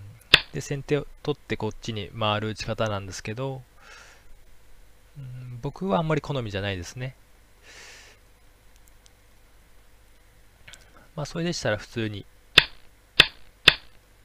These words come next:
こういう進行の方が、あの、後手でも、あの、僕は好きですね。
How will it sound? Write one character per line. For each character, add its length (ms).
こ 120
う 20
い 80
う 40
進 240
行 200
の 100
方 180
が、 200
あ 160
の、 120
後 160
手 140
で 120
も、 200
あ 160
の、 840
僕 180
は 80
好 80
き 100
で 80
す 140
ね。 180